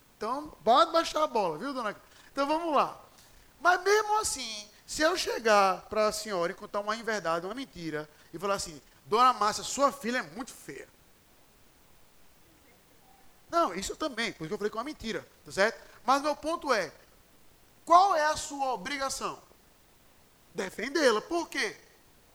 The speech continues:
Não apenas por isso, porque o que eu estou dizendo é mentira. Mesmo que for, aí é que tá o problema, tá vendo? Mesmo que fosse.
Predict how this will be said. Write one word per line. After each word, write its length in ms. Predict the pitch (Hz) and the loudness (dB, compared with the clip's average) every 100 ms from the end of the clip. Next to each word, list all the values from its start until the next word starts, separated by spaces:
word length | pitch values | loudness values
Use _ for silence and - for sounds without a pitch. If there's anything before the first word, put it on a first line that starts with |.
| _ _ _ _ _ - - | _ _ _ _ _ -20 -14
Não 340 | 262 359 466 | 0 2 2
apenas 340 | 466 330 349 | 0 -8 -8
por 180 | - 349 | -8 -6
isso, 180 | 269 285 | -4 -6
porque 200 | 320 - | -8 -8
o 80 | 262 | -8
que 100 | - | -6
eu 100 | 330 | -8
estou 280 | - 285 262 | -8 -10 -12
dizendo 640 | 226 151 214 294 226 160 - - _ - | -10 -8 -6 -6 -6 -12 -14 -20 _ -2
é 380 | 220 240 269 - - - | 0 2 -2 -8 -20 -20
mentira. 720 | 180 190 277 - 247 247 226 139 - _ - - - 170 | -20 -16 -16 -14 -12 -8 -8 -10 -16 _ -20 -20 -18 -4
Mesmo 300 | 214 294 302 | -2 -2 -6
que 140 | 285 | -14
for, 140 | - | -6
aí 180 | 180 175 | -4 -2
é 80 | 190 | -4
que 100 | - | -6
tá 80 | 196 | -10
o 80 | 190 | -10
problema, 380 | 208 147 135 120 | -12 -12 -16 -18
tá 100 | 135 | -20
vendo? 100 | 147 | -10
Mesmo 240 | 185 330 330 | -4 -4 -4
que 140 | 311 | -12
fosse. 500 | - 160 135 - - | -12 -16 -16 -16 -16